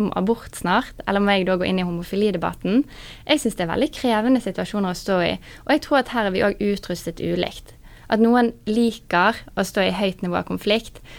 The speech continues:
og synes det er kjempegøy å stå på barrikaden og bare, «Dette er det mye konflikt rundt, dette vil jeg snakke om.» Mens en del av oss liker mer sånn resonans, at folk liker det, mener det samme og sånn. Så her også, jeg tror det er lurt å ta litt ulik rolle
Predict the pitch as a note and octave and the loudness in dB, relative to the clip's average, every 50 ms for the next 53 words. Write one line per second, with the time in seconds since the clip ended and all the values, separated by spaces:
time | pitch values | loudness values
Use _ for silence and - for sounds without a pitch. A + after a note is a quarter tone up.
0 | - - - G3+ G#3+ A3 G#3+ G#3+ G3 - - - F#3 F#3 F#3 - - A3+ F#3+ F3+ | -14 -10 -2 0 0 2 2 0 -2 -4 -4 -4 -4 -6 -2 0 0 2 2 2
1 | - - - - G3 F#3+ - F#3 F3 F3 F3 F3 - F#3+ F3+ F3 F#3 F#3+ G3 F#3 | 0 0 0 0 -2 0 0 -2 -2 -2 -2 -4 -4 -4 -4 -2 0 0 0 0
2 | F3+ F3+ F3 F3+ F#3 F#3 - - - - - - - - G#3+ - - - - - | 2 0 0 0 -2 -2 -6 -10 -20 -20 -20 -4 -2 -2 -2 -2 -4 -4 -2 0
3 | - G3+ F#3+ F3+ F3+ F#3+ F#3+ F#3+ - G#3 - A3+ A3 - - G3 G3+ - A#3 - | 2 2 2 2 2 0 0 0 0 0 0 0 -2 0 2 4 4 4 2 2
4 | F#3+ G3+ G3+ - - - B3 A3 F3+ F#3 - - - - - F#3+ - - G#3+ - | 0 -2 -2 -2 -2 -2 0 2 2 2 0 -2 -6 -4 -4 -4 -2 -2 -4 -8
5 | - - - - - - - - - - - A3 G#3+ G3+ G3+ - - - - - | -12 -18 -20 -20 -18 -18 -18 -18 -20 -6 0 2 2 2 0 -2 -8 -16 -10 -2
6 | - G#3 G#3+ A3+ B3+ B3 G#3 F3+ F3+ F#3+ - - D#4 F4 - - A#3 A#3 G#3+ A3 | 0 2 4 6 6 6 4 4 2 -2 2 4 4 4 4 4 4 4 4 2
7 | A3+ - G3 F#3+ F3+ - F3+ F#3 F#3 - F#3+ F#3 E3+ E3 F3+ F#3+ - - F#3 F#3 | 2 2 0 0 0 0 -2 -2 -2 -2 -2 0 0 0 -2 -2 -2 -4 -4 -2
8 | - G3 F#3 F#3 - F#3 F3+ F3+ - - - - - F3 - - F#3+ F#3+ F#3+ F#3+ | 0 -2 -2 0 -2 -2 -4 -2 -4 -4 -6 -6 -6 -8 -10 -6 -4 -2 -2 -2
9 | F#3+ F#3 F#3 - F3+ F3+ F3+ F#3 F#3 - - E2+ - - - - A3 A3 C4 B3 | -2 -4 -4 -6 -6 -4 -4 -4 -4 -4 -4 -4 -4 -6 -2 -2 0 2 4 4
10 | A3+ A3+ A#3 A#3 - - - - - - - - - - - - - - D#4+ D4+ | 6 4 4 2 -2 -8 -20 -20 -20 -20 -20 -20 -20 -20 -20 -20 -2 0 4 4
11 | A#3 G3+ G#3 B3+ F4 - - - D4+ C4+ B3+ C4 B3+ - G#3+ G3+ F#3+ F#3 G3 A3+ | 6 6 6 4 2 2 0 0 0 2 2 0 -2 -2 -2 0 0 2 2 2
12 | A3 - - F3+ F3 F3 F3+ G#3+ G#3 A3 C#4 | 2 0 -2 -2 0 0 2 2 2 2 0